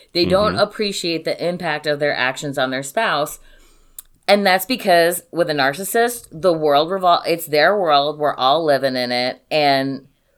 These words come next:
Speaker 1: whatever happens to you doesn't matter. Like, you know, what matters to the, you know, like, they're the victim, you know, like,
Speaker 2: Right.
Speaker 1: what about what they went through to get to that point, you know? And it's like,
Speaker 2: Oh, yeah.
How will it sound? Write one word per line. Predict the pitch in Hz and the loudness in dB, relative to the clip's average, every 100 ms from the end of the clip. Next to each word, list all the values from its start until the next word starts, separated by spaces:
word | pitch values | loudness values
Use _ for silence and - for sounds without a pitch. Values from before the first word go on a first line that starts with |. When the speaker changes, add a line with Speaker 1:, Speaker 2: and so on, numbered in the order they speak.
| _ | _
Speaker 1:
whatever | - 175 202 240 | 0 4 6 6
happens | 226 220 196 180 - | 4 2 2 -2 -4
to | 180 | -4
you | 202 | -2
doesn't | 160 151 135 110 | 2 2 2 -4
matter. | 160 202 143 87 73 92 | 0 0 0 -4 -12 -12
Like, | 131 143 131 - _ _ _ _ _ _ _ _ _ _ _ _ _ _ _ | 0 2 2 -6 _ _ _ _ _ _ _ _ _ _ _ _ _ _ _
you | 170 | -4
know, | 160 135 | 0 2
what | 139 156 | 4 4
matters | 165 226 196 - | 4 2 0 -2
to | 175 | -6
the, | 147 143 - | -4 -4 -2
you | 147 | -2
know, | 139 | 0
like, | 135 131 127 | 0 -2 0
they're | 170 226 240 202 165 | 2 2 2 2 2
the | 156 | -2
victim, | 131 120 - 101 62 - 143 - | -2 -4 -6 -12 -14 -18 -20 -10
you | 156 | -6
know, | 151 131 131 | -2 0 0
like, | 127 120 123 120 | 0 0 -2 0
Speaker 2:
Right. | 101 90 82 | 2 0 2
Speaker 1:
what | 202 196 | 4 4
about | 170 160 | 4 2
what | 151 143 135 | 2 0 -2
they | 156 175 247 | 0 2 2
went | 226 151 117 127 | 0 -2 -4 -6
through | 147 127 110 113 131 | -4 -4 -4 -4 -6
to | 131 160 | -8 -10
get | 139 160 233 | -2 0 0
to | 196 | -2
that | 147 101 82 | -4 -4 -6
point, | 135 110 101 90 | -8 -10 -10 -8
you | 135 | -8
know? | 123 95 107 | -8 -8 -6
And | 135 147 | -6 -6
it's | 143 - | -8 -2
like, | 151 101 | 2 2
Speaker 2:
Oh, | 98 92 | 2 -2
yeah. | 92 87 80 | -2 -2 -6